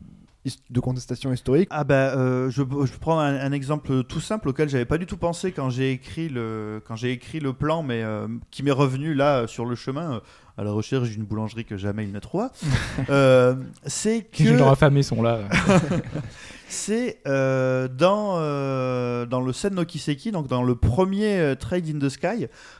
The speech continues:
Speaker 2: quand vous décidez de, d'appartenir à la même, euh, équipe que celle de, donc, du père de, de l'héroïne et du père adoptif du héros, bah, la première mission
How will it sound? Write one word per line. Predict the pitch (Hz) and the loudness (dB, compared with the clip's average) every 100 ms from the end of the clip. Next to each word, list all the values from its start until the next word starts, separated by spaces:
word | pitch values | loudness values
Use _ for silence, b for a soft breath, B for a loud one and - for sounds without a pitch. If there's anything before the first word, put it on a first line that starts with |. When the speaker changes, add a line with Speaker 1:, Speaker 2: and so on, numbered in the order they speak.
| - | -4
Speaker 2:
quand | 202 220 | 0 0
vous | 190 165 | 0 -2
décidez | 156 165 - 156 165 196 190 | 0 -2 -4 0 2 2 0
de, | 170 131 135 151 147 143 139 135 120 | -2 -2 2 4 4 2 0 -2 -4
d'appartenir | 135 156 170 - 170 165 175 | 0 2 2 0 -2 -2 -2
à | 135 | -2
la | 120 123 | 0 0
même, | 143 160 147 | 0 -2 -2
euh, | 123 120 | -2 -2
équipe | 151 - 180 165 - | -4 -6 -10 -8 -10
que | - 127 | -6 -8
celle | - 139 123 | -4 -4 -2
de, | 107 107 113 110 | -6 -4 -6 -6
donc, | 117 - | -10 -10
du | 117 | -14
père | - 156 143 | 0 2 2
de, | 113 | -2
de | 110 117 | -4 -2
l'héroïne | 123 120 127 147 135 110 b b b b | 0 0 0 0 -4 -8 b b b b
et | 131 127 | -2 -2
du | 110 117 | -2 -6
père | 110 156 151 | 2 4 4
adoptif | 131 123 - 151 135 | 2 -2 -6 -10 -8
du | 113 | -4
héros, | 120 117 196 240 B B - | -2 0 -2 -2 B B 0
bah, | 123 | 2
la | 123 | 2
première | - 170 190 | 0 2 2
mission | 175 170 - 185 | 2 -2 0 -2